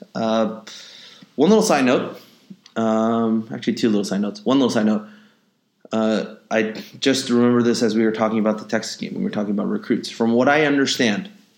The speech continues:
um, if you are Cal Rivals or Cal Scout, um, you've probably seen this on the message boards, but from what I understand, there's supposed to be quite a bit of recruits on their official visits.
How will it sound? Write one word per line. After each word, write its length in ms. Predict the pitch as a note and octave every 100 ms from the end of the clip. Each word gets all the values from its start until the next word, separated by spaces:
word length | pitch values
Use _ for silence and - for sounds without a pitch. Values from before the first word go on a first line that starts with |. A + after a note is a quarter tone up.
| _ -
um, 720 | G2 G2 G2 G2+ G2+ G#2+ - _ _ _ _ _ _ _ _ _ _ _ -
if 120 | G#2+
you 140 | B2+ D3
are 120 | D3
Cal 260 | - D3+ C#3+
Rivals 680 | C3 C3+ C#3 C3+ C3 - -
or 420 | A2+ A#2 B2 A#2
Cal 220 | A#2+ B2
Scout, 540 | A2+ - A2 A2 - - - _ -
um, 240 | A2+ G#2+
you've 140 | A2 -
probably 220 | A2+ G#2+
seen 220 | G2+ G#2+
this 140 | G#2 G#2+
on 100 | G#2
the 60 |
message 420 | G2+ G#2 G#2+ G#2
boards, 200 | - G2+
but 180 | - A2
from 140 | B2 B2
what 160 | C3+
I 40 | D#3+
understand, 420 | D3+ C#3 C#3 A2+
there's 200 | A2+ G#2
supposed 380 | - A#2 C#3 C#3
to 40 |
be 100 | C3
quite 520 | B2+ - D3 D3 D3+ B2
a 60 |
bit 320 | A#2+ A#2+ A2+ -
of 300 | G#2 G2+ G2 - -
recruits 840 | - A2 - G#2+ G2 - - - -
on 200 | G#2+ A#2
their 140 | A2+
official 300 | G#2+ G#2+ G#2+
visits. 540 | G#2 G#2+ F#2 - -